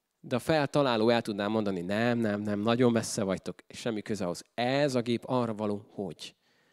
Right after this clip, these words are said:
Ez a kábele azért megy itt, mert. Mert ő talált ki. És Isten, a te alkotód az, aki el tudja mondani, hogy drágám, téged azért alkottalak így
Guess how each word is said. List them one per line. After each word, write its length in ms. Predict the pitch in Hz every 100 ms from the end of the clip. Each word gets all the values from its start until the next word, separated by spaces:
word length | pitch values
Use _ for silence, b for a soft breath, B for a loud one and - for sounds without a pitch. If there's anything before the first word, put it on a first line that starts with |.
| _ -
Ez 200 | 131 131
a 60 |
kábele 440 | - 143 127 120 120
azért 300 | 127 123 -
megy 160 | 107
itt, 220 | 110 - -
mert. 680 | 107 92 82 - - - _ _ _ _ -
Mert 220 | 117 147
ő 160 | 147
talált 480 | 131 139 117 95 -
ki. 160 | - - b b
És 160 | - -
Isten, 400 | 175 - 135 127 -
a 120 | 135
te 240 | 151 143 -
alkotód 680 | 160 202 - 156 139 127 131
az, 260 | 135 120
aki 200 | 120 -
el 120 | 131 139
tudja 200 | 135 127
mondani, 240 | 123 113
hogy 100 | 104
drágám, 520 | 120 120 110 101 92 b b b
téged 260 | 117 113
azért 300 | 127 151 160
alkottalak 640 | 156 143 147 139 123 - 110
így 380 | 95 87 -